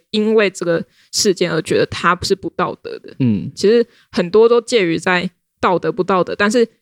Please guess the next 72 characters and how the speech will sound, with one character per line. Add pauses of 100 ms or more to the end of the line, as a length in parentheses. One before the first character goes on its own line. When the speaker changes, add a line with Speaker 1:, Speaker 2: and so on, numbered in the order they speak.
(220)
Speaker 1:
好
像
也
没
有
一
个
定
论，
因
为
它
就
是
一
个
现
象
而
已， (280)
Speaker 2:
嗯
哼。
Speaker 1:
它
只
是 (160)
提
出
来 (200)
让
大
家
去， (480)
呃，
想
说，
哦，
对
啊，
它
就
是 (120)
会
出
现
的
一
个
现 (100)
象， (240)
Speaker 2:
嗯。
Speaker 1:
而
不
是
一
定
要
针
对
他
说， (300)
我
提
出
这
个
问
题，
所
以
我
要
去，